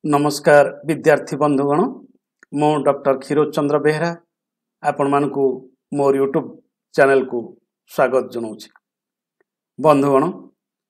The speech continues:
ଆଜି ଆଉ ଜଣେ ବିଶିଷ୍ଟ ପ୍ରାବନ୍ଧିକଙ୍କ ସମ୍ପର୍କରେ ଆଲୋଚନା କରିବା। ବଟୁଆ ଓ କଖାରୁ ଫୁଲର ପ୍ରାବନ୍ଧିକ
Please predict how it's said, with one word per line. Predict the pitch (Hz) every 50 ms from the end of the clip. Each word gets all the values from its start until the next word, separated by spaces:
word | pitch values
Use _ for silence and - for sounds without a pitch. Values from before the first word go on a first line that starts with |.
| _ _ _ _ _ _ _ _ -
ଆଜି | 143 143 147 156 165 151 143 - - - - _ _ _ _ _ _
ଆଉ | - 135 147 160 151
ଜଣେ | 151 160 156 156 151 143 - - - - _ _ _ _ _
ବିଶିଷ୍ଟ | 139 139 135 - - 190 196 - - 170 147 143 139 - - - _ _ _ _ _ -
ପ୍ରାବନ୍ଧିକଙ୍କ | - 147 143 139 151 156 135 147 147 147 160 147 151 147
ସମ୍ପର୍କରେ | 139 - - 139 135 131 139 143 135 - 139 135 135 131 127 127 - - _ _ _ -
ଆଲୋଚନା | 135 139 139 131 131 139 147 147
କରିବା। | 143 151 151 156 156 165 165 165 - - _ _ _ _ _ _ _ _ _ _ _ _ _ _ _ _ _ _ _ _ _ _ _ _ _ _ _ _ _ _ _ _ _ _ _ _ -
ବଟୁଆ | 127 151 151 - - 180 180 180 175 165 170 - - - - _ _ _ _ _ _ -
ଓ | 156 156 139 -
କଖାରୁ | 156 147 147 - 170 175 170
ଫୁଲର | 170 - - 160 151 147 139 135 - - - - _ _ _ _ _ - 147 151 143 143 135 139 - - - _ _ _ _ _ _ -
ପ୍ରାବନ୍ଧିକ | 147 143 143 156 170 175 151 160 -